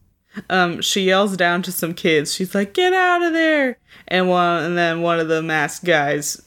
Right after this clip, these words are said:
pulls out a gun and shoots her. <gasps>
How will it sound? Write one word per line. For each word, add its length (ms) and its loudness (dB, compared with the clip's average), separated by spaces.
pulls 340 2
out 240 4
a 40 0
gun 400 2
and 160 -4
shoots 540 0
her. 400 -4
<gasps> 420 2